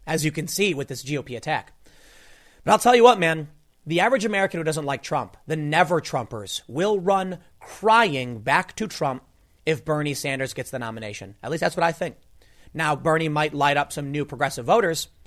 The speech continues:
but hey, Iowa voter turnout was down. New Hampshire voter, voter turnout was actually really high, higher than two thousand eight,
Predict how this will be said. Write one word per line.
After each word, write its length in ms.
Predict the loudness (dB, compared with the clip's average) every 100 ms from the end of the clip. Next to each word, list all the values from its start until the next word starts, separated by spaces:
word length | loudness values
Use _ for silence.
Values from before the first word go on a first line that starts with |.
| -20 -6
but 80 | 0
hey, 240 | 2 0 -6 _ _ _ _
Iowa 360 | 0 2 2 4
voter 220 | 2 0
turnout 240 | -4 -6
was 120 | -4
down. 320 | -2 -4 -4 -12 _ _ _ -14
New 120 | -8
Hampshire 440 | -2 -2 0 0
voter, 300 | 2 2 2 -2
voter 240 | -2 -2
turnout 320 | -2 -4 -4
was 100 | -2
actually 420 | -2 -2 -4 -6
really 380 | -4 -4 -2 -2
high, 200 | 0 0
higher 240 | 0 -2 -2
than 160 | -6 -10
two 120 | -6
thousand 220 | -4 -4 -2
eight, 220 | -2